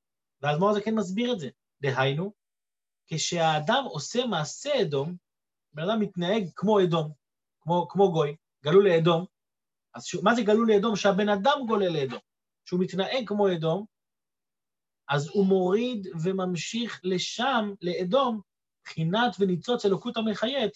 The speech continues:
נפש רוח נשמה שלו, המלובשים בו בנפש ובעמית. זאת אומרת, זה, ה-, המעשה של האדם מוריד לא רק את האדם עצמו, אלא גם את הניצוץ האלוקי שנמצא בתוכו.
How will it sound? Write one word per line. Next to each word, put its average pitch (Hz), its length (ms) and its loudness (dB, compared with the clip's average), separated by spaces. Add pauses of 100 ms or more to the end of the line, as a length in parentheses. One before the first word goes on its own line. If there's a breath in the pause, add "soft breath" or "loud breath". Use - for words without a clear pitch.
נפש 196 340 -2
רוח 214 200 -4
נשמה 214 320 -2
שלו, 190 260 -4 (1200)
המלובשים 170 560 0
בו 175 120 0
בנפש 185 340 -2
ובעמית. 208 400 -2 (880)
זאת 139 120 -6
אומרת, 220 320 0
זה, 190 180 6 (580)
ה-, - 360 2 (200)
המעשה 180 600 0
של 262 180 -2
האדם 247 300 0
מוריד 226 320 0
לא 277 120 4
רק 349 200 2
את 247 140 -2
האדם 190 400 4
עצמו, 165 400 -6 (240)
אלא 208 160 2
גם 277 120 0
את 294 100 -8
הניצוץ 285 420 0
האלוקי 277 340 -2
שנמצא 254 400 -6
בתוכו. 240 460 -6